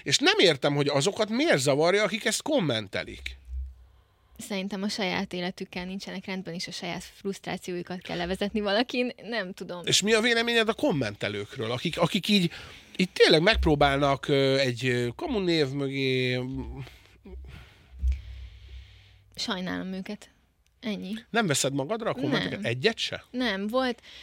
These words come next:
Speaker 2: vol-, van, amikor betalálnak. Volt időszak, amikor egyet-kettőt így nagyon rosszul érintett, mert éppen rossz paszban voltam, de alapvetően nem. Meg,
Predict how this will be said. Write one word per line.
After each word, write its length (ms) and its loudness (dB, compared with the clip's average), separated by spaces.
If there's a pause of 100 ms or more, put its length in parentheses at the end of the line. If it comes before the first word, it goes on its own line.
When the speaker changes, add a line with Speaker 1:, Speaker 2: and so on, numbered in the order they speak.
(120)
Speaker 2:
vol-, 240 -2
van, 200 -4
amikor 340 -4
betalálnak. 840 -10
Volt 300 -2
időszak, 400 -8
amikor 300 -10
egyet-kettőt 720 -10
így 280 -14
nagyon 480 -10 (100)
rosszul 380 -6
érintett, 380 -6
mert 160 -4
éppen 240 -10
rossz 200 -12
paszban 480 -8
voltam, 480 -6 (400)
de 120 0
alapvetően 580 2
nem. 220 -4
Meg, 320 -8